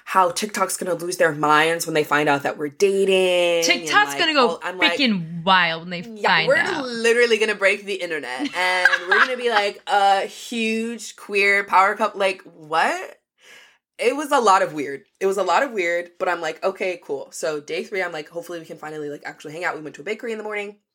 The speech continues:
Speaker 2: I love
Speaker 1: Um,
Speaker 2: a good
Speaker 1: and so,
Speaker 2: bakery
Speaker 1: like, the
Speaker 2: date.
Speaker 1: conversa-
Speaker 2: What?
Speaker 1: Right? And then, um, came back, watched a movie, and it was chill. It was very,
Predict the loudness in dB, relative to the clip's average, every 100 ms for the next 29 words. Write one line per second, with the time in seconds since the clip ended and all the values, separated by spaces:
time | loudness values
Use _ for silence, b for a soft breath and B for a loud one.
0 | _ _ _ -20 -20 _ -10 -4 0 0
1 | 2 0 2 2 2 2 2 4 2 2
2 | 2 0 -2 -4 -8 -14 -18 _ _ _
3 | _ -2 2 2 0 -6 _ _ _ _
4 | _ _ -4 0 4 6 6 4 0 -6
5 | -2 2 4 2 -6 _ _ _ _ -12
6 | -4 2 4 4 0 0 2 2 -2 -8
7 | -8 -4 -2 -2 -2 -4 -4 0 0 -2
8 | -4 -2 0 0 -2 0 2 0 0 -4
9 | -2 0 -2 -4 0 2 4 2